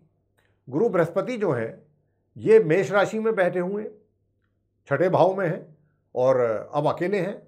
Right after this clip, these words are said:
तीस अक्टूबर के बाद से, क्योंकि तीस अक्टूबर तक तो इनका राहु जैसे पापी, अशुभ और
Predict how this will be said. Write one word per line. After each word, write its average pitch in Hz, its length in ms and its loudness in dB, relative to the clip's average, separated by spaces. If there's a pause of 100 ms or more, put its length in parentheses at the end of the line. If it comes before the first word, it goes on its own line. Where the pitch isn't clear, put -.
(180)
तीस 160 180 -4
अक्टूबर 170 340 -4
के 170 120 -6
बाद 156 180 2
से, 208 160 -16 (560)
क्योंकि 139 180 -6
तीस 196 280 -4
अक्टूबर 185 340 -2
तक - 220 -6
तो 180 140 0
इनका 156 240 -2
राहु 127 300 -2
जैसे 156 280 -2 (580)
पापी, 160 400 0
अशुभ 156 300 -4
और 139 100 -2